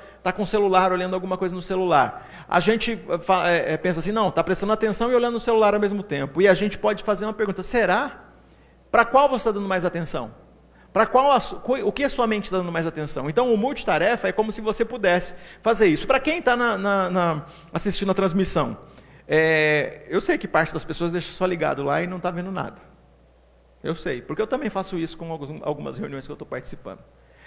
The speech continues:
Eu sei bem que, que é isso. Eu sei que alguém coloca lá e vai tomar um café e não tá ouvindo nada. Aliás, se você tá ouvindo e você tá aí, escreve uma mensagem, "Eu tô prestando atenção." Só pra gente saber que você tá aí.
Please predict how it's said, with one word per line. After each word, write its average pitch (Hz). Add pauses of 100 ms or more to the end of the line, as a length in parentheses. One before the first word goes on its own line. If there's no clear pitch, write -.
(160)
Eu 339
sei 403
bem 147
que, - (120)
que 123
é 113
isso. 110
Eu 175
sei 262
que 233
alguém 190
coloca 175
lá 170
e 196
vai 180
tomar 170
um 170
café 180
e 175
não 170
tá 156
ouvindo 160
nada. 123 (320)
Aliás, 180
se 208
você 180
tá 175
ouvindo 143
e -
você 123
tá 135
aí, 160
escreve 156
uma 170
mensagem, 143
"Eu 135
tô 143
prestando -
atenção." 151 (600)
Só 143
pra 160
gente 160
saber 143
que 139
você 131
tá 147
aí. 123